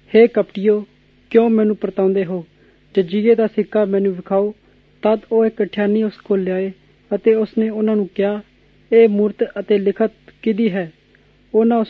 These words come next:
ਨੂੰ ਕਿਹਾ, "ਕੈਸਰ ਦੀ।" ਤਦ ਉਸਨੇ ਉਹਨਾਂ ਨੂੰ ਆਖਿਆ, "ਫਿਰ ਜਿਹੜੀਆਂ ਚੀਜ਼ਾਂ ਕੈਸਰ ਦੀਆਂ ਹਨ, ਉਹ ਕੈਸਰ ਨੂੰ, ਅਤੇ ਜਿਹੜੀਆਂ ਪਰਮੇਸ਼ਵਰ ਦੀਆਂ ਹਨ, ਉਹ ਪਰਮੇਸ਼ਵਰ ਨੂੰ ਦਿਓ।" ਅਤੇ ਉਹਨਾਂ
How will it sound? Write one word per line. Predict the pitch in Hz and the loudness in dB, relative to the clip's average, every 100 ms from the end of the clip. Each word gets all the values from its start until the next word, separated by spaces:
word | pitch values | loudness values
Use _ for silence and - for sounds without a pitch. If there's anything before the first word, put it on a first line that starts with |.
| - | -2
ਨੂੰ | 214 | -4
ਕਿਹਾ, | 208 208 208 | -2 -4 -4
"ਕੈਸਰ | - 196 - 208 | -4 -4 -2 -6
ਦੀ।" | 180 180 - _ _ _ _ - | -4 -8 -10 _ _ _ _ -2
ਤਦ | 214 214 | -2 0
ਉਸਨੇ | 226 226 233 | -4 -4 -4
ਉਹਨਾਂ | 220 220 226 220 | -4 -2 -2 0
ਨੂੰ | 202 | -2
ਆਖਿਆ, | 180 - 214 208 _ _ _ - | -4 -4 -6 -6 _ _ _ 0
"ਫਿਰ | 220 | 2
ਜਿਹੜੀਆਂ | 202 202 220 233 | 4 2 2 0
ਚੀਜ਼ਾਂ | 220 196 208 190 | -2 -4 -4 -2
ਕੈਸਰ | 202 196 214 | -4 -4 -4
ਦੀਆਂ | 196 220 | -4 -4
ਹਨ, | 190 208 208 - _ _ _ | -2 -2 -4 -8 _ _ _
ਉਹ | 226 220 | -2 0
ਕੈਸਰ | 202 202 - 226 | 0 -2 0 -2
ਨੂੰ, | 220 226 220 _ _ - 208 | -2 -4 -6 _ _ -8 -2
ਅਤੇ | 220 202 | 0 2
ਜਿਹੜੀਆਂ | 208 214 226 | 2 0 -2
ਪਰਮੇਸ਼ਵਰ | 208 208 208 208 - 226 | -4 -4 -2 -2 0 0
ਦੀਆਂ | 196 214 214 | 0 -4 -4
ਹਨ, | 196 214 220 _ _ _ - | -4 -6 -8 _ _ _ 0
ਉਹ | 220 | 0
ਪਰਮੇਸ਼ਵਰ | 220 202 208 196 214 | 2 -2 -2 -2 -4
ਨੂੰ | 208 180 | -4 -2
ਦਿਓ।" | 190 165 156 _ _ _ - 208 | -4 -4 -14 _ _ _ -8 -6
ਅਤੇ | 214 226 | 0 0
ਉਹਨਾਂ | 226 220 226 | 2 -2 -2